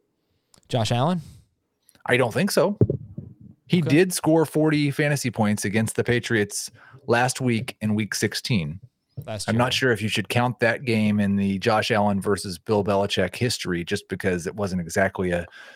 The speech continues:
Speaker 2: typical Bill Belichick defense by week sixteen of last year. But I, you're starting Josh Allen, you're starting Stefon Diggs,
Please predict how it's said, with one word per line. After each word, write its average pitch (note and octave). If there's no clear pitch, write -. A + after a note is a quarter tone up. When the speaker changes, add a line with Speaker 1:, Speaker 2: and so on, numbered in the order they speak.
Speaker 2:
typical G#2+
Bill G#2
Belichick F#2+
defense G2
by F#2
week F2+
sixteen F#2
of E2
last D#2+
year. D2+
But -
I, G2+
you're E3+
starting F3+
Josh E3
Allen, D#3+
you're B2
starting C3+
Stefon A#2
Diggs, A2+